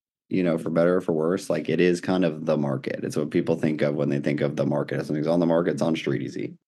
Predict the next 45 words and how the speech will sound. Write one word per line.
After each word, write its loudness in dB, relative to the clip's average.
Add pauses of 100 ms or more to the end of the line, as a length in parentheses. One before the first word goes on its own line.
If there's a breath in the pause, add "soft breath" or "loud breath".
There 4
are 4
so 2
many 6
other, 4
like, -2
markets, -6
right? 0
There's, 0
like, -4
Instagram, -2
there's -4
email, 2
there's -2
word 2
of -2
mouth, -2
there's -4
phone 0
calls. -4
There's, -2
like, -2
so 0
many 4
things 0
that 2
are 4
not 2
necessarily 2
under, 2
like, -2
Rebney -2
control, 0
but 0
there's -2
so 0
many 4
different 0
ways 0
that 0
you -2
can -2
market 0
an -4
apartment. -8